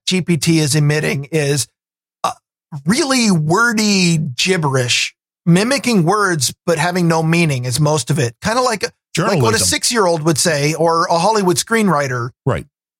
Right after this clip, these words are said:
Speaker 1: Or, or a New, New York Times editor.
Speaker 2: Right. Or a journalist that needs to get, you know, an, a story that they have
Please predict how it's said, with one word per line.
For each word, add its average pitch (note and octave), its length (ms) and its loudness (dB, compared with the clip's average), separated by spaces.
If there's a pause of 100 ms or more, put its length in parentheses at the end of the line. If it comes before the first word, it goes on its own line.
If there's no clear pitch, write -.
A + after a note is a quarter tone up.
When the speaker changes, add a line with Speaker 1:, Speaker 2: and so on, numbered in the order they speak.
(180)
Speaker 1:
Or, F3 220 0
or F#3+ 160 2
a - 20 0
New, F#3+ 180 2 (200)
New F#3 160 4
York F3+ 180 0
Times E3+ 300 -2
editor. C3+ 420 -2 (100)
Speaker 2:
Right. G#3 200 2
Or D3 100 2
a C#3+ 60 -2
journalist F3 540 0
that D#3 120 -2
needs C#3+ 240 -2
to C#3 100 0
get, C3 260 0 (220)
you C#3+ 80 0
know, C3 140 0
an, B2 100 -2 (120)
a A2+ 180 2
story G3+ 520 0
that D3 200 -2
they C#3 160 2
have C#3 340 0